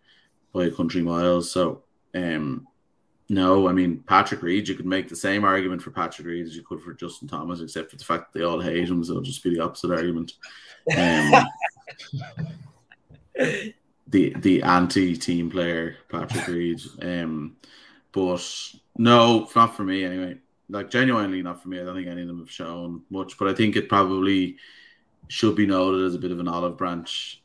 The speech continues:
Speaker 1: um, that they picked Koepka, 'cause obviously it's worth noting that Koepka, um, did fall out of the automatic standings. Um, so he was relying on the pick. Um, I think, uh, I think, you know, it would have been a,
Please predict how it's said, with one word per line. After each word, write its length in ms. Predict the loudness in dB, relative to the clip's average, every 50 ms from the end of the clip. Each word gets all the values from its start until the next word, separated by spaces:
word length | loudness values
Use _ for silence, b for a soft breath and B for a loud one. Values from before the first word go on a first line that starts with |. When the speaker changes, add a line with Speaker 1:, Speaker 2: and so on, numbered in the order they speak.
| _ -12
Speaker 1:
um, 360 | -10 -8 -8 -8 -8 -8 -8
that 140 | -8 -10 -10
they 100 | -10 -10
picked 400 | -8 -6 -8 -8 -8 -8 -12 -8
Koepka, 460 | -6 -6 -6 -8 _ -8 -8 -8 -8
'cause 140 | -8 -8 -8
obviously 380 | -6 -6 -6 -8 -8 -6 -6 -6
it's 120 | -6 -4
worth 160 | -4 -4 -4
noting 320 | -2 -2 -2 -2 -2 -2 -4
that 140 | -4 -2 -2
Koepka, 560 | -2 -2 -2 -4 -4 -2 -2 -2 -2 -4 -8 _ _ _ -2 0
um, 480 | 0 2 2 2 0 0 0 -2 -4
did 260 | -2 0 0 0 0
fall 240 | 0 0 0 2 2
out 80 | 2 2
of 100 | 0 0
the 100 | 0 0
automatic 380 | 0 0 0 0 -2 -2 -4
standings. 800 | -6 -4 -4 -2 0 0 0 0 -2 -2 -4 -6 -8 -10 -12 _ B B B B B B B B B B -4
Um, 720 | -2 0 0 0 0 0 0 0 0 -2 -2 -4 -6 -12 _ _ _ _ _ -20 -14 -8
so 540 | -4 0 2 4 4 4 4 2 0 -4 -8 -6
he 180 | -2 2 2
was 280 | 4 4 2 2 2 2
relying 400 | 0 0 0 0 0 0 2 2
on 120 | 2 2
the 60 | 2 2
pick. 460 | 2 2 2 2 0 -6 -16 -20 _ _ _ _ -6
Um, 600 | -4 -2 -2 0 0 0 0 0 0 -2 -2 -6 -12 -20 B B B B B B B B B B _ _ _ _ _ _ _ _ _ _ _
I 80 | -6 -4
think, 580 | -2 0 2 2 2 2 -2 -4 -10 -6 0 4
uh, 380 | 4 6 6 6 4 4 2 2
I 100 | 0 0
think, 220 | 0 0 -2 0
you 60 | 0 0
know, 220 | 0 2 0 0
it 100 | 0 -2
would 120 | -2 -2
have 80 | -2 -2
been 120 | -2 -2 -2
a, 220 | -2 -4 -4 -6